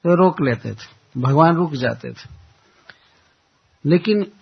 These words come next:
भगवान को ये बात तो याद थी कि हमारे पिताजी हमारे विरह में रो रहे होंगे, हमारी माँ देवकी रोती रहती है, हमारी पत्नियां दुखी हैं और भी बच्चे सब। तो भगवान बारंबार आज्ञा मांग रहे थे कि अब हमें जाने दीजिए, जाने दीजिए।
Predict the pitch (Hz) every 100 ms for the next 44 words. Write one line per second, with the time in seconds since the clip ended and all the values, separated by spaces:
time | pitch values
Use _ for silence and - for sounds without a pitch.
0 | 127 139 143 151 196 214 202 196 202 190
1 | 196 196 180 180 196 196 156 160 156 160
2 | 143 156 156 147 147 156 151 139 135 135
3 | 139 127 135 135 127 131 127 127 120 120
4 | 117 117 120 117 123 123 127 131 120 127
5 | 123 117 127 120 113 123 117 110 - 117
6 | 117 117 117 120 120 117 117 131 127 120
7 | 113 110 123 117 110 117 117 _ _ _
8 | _ _ _ _ - 151 156 139 127 131
9 | 131 - 143 123 - 127 127 _ _ _
10 | _ _ _ _ _ _ _ _ _ _
11 | 135 127 143 180 180 160 170 185 175 165
12 | 147 143 135 160 135 127 123 117 113 110
13 | 120 110 131 123 123 135 120 131 135 120
14 | 117 110 123 117 123 127 120 113 104 117